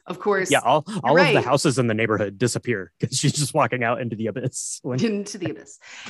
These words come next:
Speaker 1: And, you know, Keith is running after her for, like, ten seconds and she doesn't hear him and she's really upset and she's got these shimmering tears and this darkness, <laughs> right?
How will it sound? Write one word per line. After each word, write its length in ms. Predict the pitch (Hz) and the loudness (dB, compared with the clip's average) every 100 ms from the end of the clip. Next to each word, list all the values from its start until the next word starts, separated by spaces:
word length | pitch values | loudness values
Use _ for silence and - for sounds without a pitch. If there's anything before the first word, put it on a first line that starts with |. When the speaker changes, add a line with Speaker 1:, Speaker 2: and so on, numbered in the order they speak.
| - | -2
Speaker 1:
And, 420 | 196 196 196 190 - _ _ 254 | 0 0 -2 -6 -16 _ _ -2
you 100 | 214 | 0
know, 160 | 196 - - _ _ - | 0 -4 -18 _ _ -2
Keith 260 | 302 262 | 0 2
is 140 | 208 180 | -2 -4
running 600 | 160 196 202 208 208 208 | -2 2 6 8 8 6
after 320 | 180 180 196 | 0 -2 -6
her 220 | 165 147 | -6 -8
for, 180 | - 151 | -8 -8
like, 240 | 135 135 135 - | -8 -10 -14 -12
ten 260 | 170 147 | -6 -6
seconds 500 | 151 135 107 101 117 | -6 -10 -12 -14 -10
and 180 | 143 143 | -6 -6
she 240 | 143 165 165 | -6 -6 -6
doesn't 300 | 160 160 - | -8 -10 -8
hear 220 | 262 262 | -6 -4
him 380 | 226 240 214 196 | -2 -4 -2 -4
and 120 | 160 | -6
she's 320 | - 151 147 | -6 -10 -10
really 240 | 147 135 117 | -10 -10 -10
upset 560 | 95 - 247 233 220 | -10 -2 -2 0 -4
and 100 | 143 | -6
she's 380 | 151 151 - _ - | -10 -14 -18 _ -10
got 240 | - - | -10 -10
these 280 | 196 185 - 185 - | -14 -14 -16 -18 -12
shimmering 640 | - 240 226 208 208 208 | -8 -6 -2 0 0 -2
tears 640 | 208 208 202 202 202 190 | -6 -8 -6 -4 -4 -6
and 100 | 185 | -8
this 140 | 180 180 | -8 -8
darkness, 960 | 160 147 160 180 185 320 - - - | -6 -6 -4 -6 -4 -6 -6 -8 -8
<laughs> 20 | - | -8
right? 220 | 160 | -8